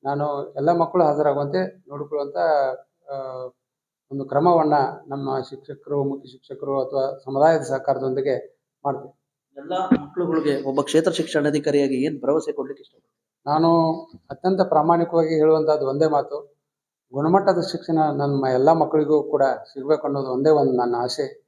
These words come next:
Speaker 1: ಅದನ್ನ ಬಿಟ್ರೆ ಬೇರೆ ಏನೂ ಇಲ್ಲ. ಗುಣಮಟ್ಟದ ಶಿಕ್ಷಣ ಸಿಕ್ತು ಅಂದ್ರೆ ನಮ್ಮ ಗ್ರಾಮೀಣ ಮ-, ಮಟ್ಟದ ಮಕ್ಕಳು ಸಹಿತ ಮುಂದೆ, ಆ, ಒಳ್ಳೆ ಒಳ್ಳೆ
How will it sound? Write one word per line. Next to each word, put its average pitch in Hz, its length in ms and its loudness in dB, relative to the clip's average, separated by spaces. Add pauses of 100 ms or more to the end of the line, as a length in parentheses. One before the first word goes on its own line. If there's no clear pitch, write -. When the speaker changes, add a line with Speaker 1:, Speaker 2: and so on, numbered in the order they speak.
Speaker 1:
ಅದನ್ನ 151 200 -4
ಬಿಟ್ರೆ 151 260 0
ಬೇರೆ 143 280 2
ಏನೂ 139 200 0
ಇಲ್ಲ. 131 260 0
ಗುಣಮಟ್ಟದ 180 580 -4
ಶಿಕ್ಷಣ 175 360 -4
ಸಿಕ್ತು 160 260 -6
ಅಂದ್ರೆ 160 180 0
ನಮ್ಮ 151 160 0
ಗ್ರಾಮೀಣ 143 320 2
ಮ-, 160 260 -4 (200)
ಮಟ್ಟದ 147 220 -4 (100)
ಮಕ್ಕಳು 160 240 0
ಸಹಿತ 175 260 -2 (400)
ಮುಂದೆ, 151 540 -2 (400)
ಆ, 139 40 -2 (460)
ಒಳ್ಳೆ 165 180 4
ಒಳ್ಳೆ 160 520 4